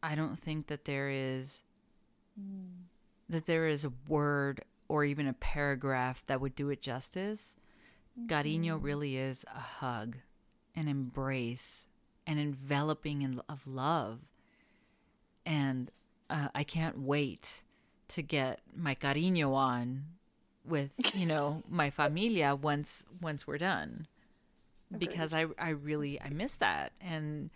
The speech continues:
Speaker 1: I'm, there's a lot of people I miss. The, one of the last people I saw was our good friend Erica, who cut my hairs,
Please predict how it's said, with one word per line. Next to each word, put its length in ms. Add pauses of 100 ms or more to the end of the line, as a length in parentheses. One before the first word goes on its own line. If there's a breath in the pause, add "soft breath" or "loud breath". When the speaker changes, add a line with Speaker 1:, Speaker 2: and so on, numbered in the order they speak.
(440 loud breath)
Speaker 1:
I'm, 240
there's 220
a 40
lot 300
of 100
people 280
I 140
miss. 400
The, 180
one 320
of 60
the 100
last 400
people 500 (680 loud breath)
I 160
saw 420
was 500
our 160
good 180
friend 280
Erica, 520
who 320
cut 160
my 120
hairs, 720